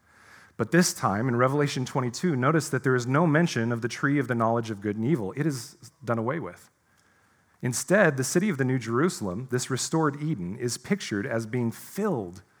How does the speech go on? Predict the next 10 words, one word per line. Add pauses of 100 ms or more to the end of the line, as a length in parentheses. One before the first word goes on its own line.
(300)
with (300)
the
tree. (180)
Go
ahead
and
look
at
it
there.